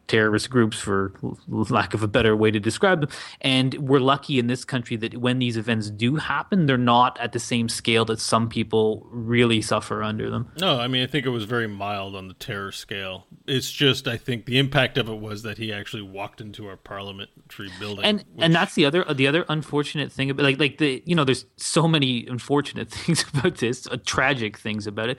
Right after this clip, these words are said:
Speaker 1: And to me, one of the, the tragic things in the aftermath of this is that in Canada, we've enjoyed, like, I mean, Crofton, you and I have thrown Frisbees around on Parliament Hill, for God's sakes. Like, like, we've, you know, Canada's a,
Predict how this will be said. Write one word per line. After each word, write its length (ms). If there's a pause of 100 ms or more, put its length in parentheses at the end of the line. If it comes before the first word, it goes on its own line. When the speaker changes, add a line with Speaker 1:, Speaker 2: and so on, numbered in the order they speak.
(240)
Speaker 1:
And 240
to 80
me, 140
one 320
of 180
the, 60 (100)
the 100
tragic 540
things 320 (100)
in 120
the 80
aftermath 500
of 80
this 140 (260)
is 120
that 200 (160)
in 160
Canada, 380
we've 160
enjoyed, 460
like, 300 (420)
I 140
mean, 180
Crofton, 360
you 80
and 80
I 40
have 100
thrown 280
Frisbees 500
around 240
on 80
Parliament 420
Hill, 160
for 140
God's 320
sakes. 240
Like, 160 (260)
like, 220
we've, 680
you 140
know, 80
Canada's 640
a, 120